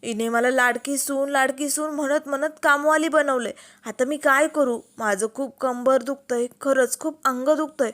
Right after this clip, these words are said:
मी काय करू आता?" असे आता देविका म्हणत असतानाच पंकज रूममध्ये येतो. आता पंकज मात्र पटकन कॉटवरती बसतो. त्याच वेळेस देविका म्हणू लागते, "बेबी,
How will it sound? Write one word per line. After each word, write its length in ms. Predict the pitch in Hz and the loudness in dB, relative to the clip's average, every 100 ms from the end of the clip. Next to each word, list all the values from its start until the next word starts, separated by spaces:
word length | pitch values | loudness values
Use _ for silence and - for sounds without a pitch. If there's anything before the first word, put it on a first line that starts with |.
| - - - 330 | -8 -20 -16 -12
मी 60 | |
काय 300 | 330 311 285 | -2 2 2
करू 220 | 320 359 | 2 4
आता?" 380 | 349 320 226 214 226 - _ | 4 4 2 0 -4 -18 _
असे 280 | - 196 220 | -2 2 4
आता 300 | 214 196 240 | 2 2 -2
देविका 460 | 240 240 208 208 269 | 4 4 4 2 2
म्हणत 360 | 320 262 - | 2 0 0
असतानाच 580 | 240 - 262 214 247 285 | -2 2 2 2 0 -4
पंकज 520 | - 254 233 294 330 | 0 0 2 2 4
रूममध्ये 440 | 320 285 254 226 214 | 4 2 2 2 2
येतो. 240 | 196 - _ - | 2 -4 _ -10
आता 200 | - 202 | -6 -8
पंकज 480 | - 208 185 247 | -2 -4 0 -2
मात्र 300 | 294 285 262 | 2 0 2
पटकन 560 | 254 285 262 - - 254 | 0 0 -2 -6 -4 -2
कॉटवरती 480 | 277 269 269 254 302 | 0 2 2 2 2
बसतो. 500 | 320 330 - 262 254 - _ - | 2 2 0 -2 -2 -18 _ 2
त्याच 440 | 226 208 240 247 | 4 6 6 4
वेळेस 260 | 254 240 269 | 2 2 2
देविका 420 | 277 254 240 262 | 2 2 2 0
म्हणू 140 | 254 | 0
लागते, 280 | 262 262 302 | 0 0 -2
"बेबी, 560 | 277 262 233 269 262 | 2 0 2 -2 -2